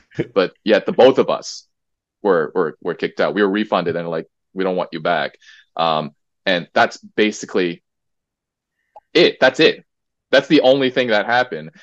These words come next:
Speaker 2: And that's what led me to being, like, ostrac-, <laughs> ostracized from I P F Korea.
Speaker 1: Dog, let me say something. Seven hundred U S? Dog, that's a fucking all-inclusive vacation somewhere.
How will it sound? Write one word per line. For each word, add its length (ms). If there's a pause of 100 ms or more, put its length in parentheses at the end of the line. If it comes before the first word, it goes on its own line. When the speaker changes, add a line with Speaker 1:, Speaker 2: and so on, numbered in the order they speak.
(120)
Speaker 2:
And 140
that's 220
what 200
led 300
me 180
to 120
being, 240
like, 160
ostrac-, 460
<laughs> 80
ostracized 440
from 140
I 100
P 140
F 100
Korea. 340 (280)
Speaker 1:
Dog, 260 (100)
let 140
me 80
say 160
something. 260 (340)
Seven 460
hundred 300
U 240
S? 420 (1300)
Dog, 200
that's 200
a 80 (440)
fucking 500 (380)
all-inclusive 840 (140)
vacation 640
somewhere. 500